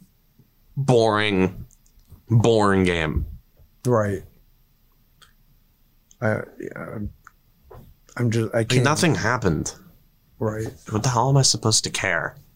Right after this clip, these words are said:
Speaker 2: Um, total offense, three hundred two yards. Well, <laughs>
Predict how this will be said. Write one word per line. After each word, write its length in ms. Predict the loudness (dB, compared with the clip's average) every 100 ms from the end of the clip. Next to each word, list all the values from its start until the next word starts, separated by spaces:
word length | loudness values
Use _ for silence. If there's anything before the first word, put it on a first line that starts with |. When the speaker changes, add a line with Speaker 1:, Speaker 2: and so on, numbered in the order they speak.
| _ _ -14 -14 -18 _ -20 -20 _ -20 -20 _ _ _ _ -2
Speaker 2:
Um, 680 | 0 2 2 0 0 0 -2 -4 -14 -20 _ _ _ _ _ _ _ -20 -20 -20 _ _ -20 -20 -6
total 320 | 0 4 4
offense, 320 | 2 0 0
three 140 | 0 2
hundred 220 | 2 0
two 140 | 0 0
yards. 400 | 0 -2 -6 -4
Well, 420 | 0 0 -2 -4 -10 -20 _ _ _ _ _ _ _ _ -20 -8
<laughs> 120 | -4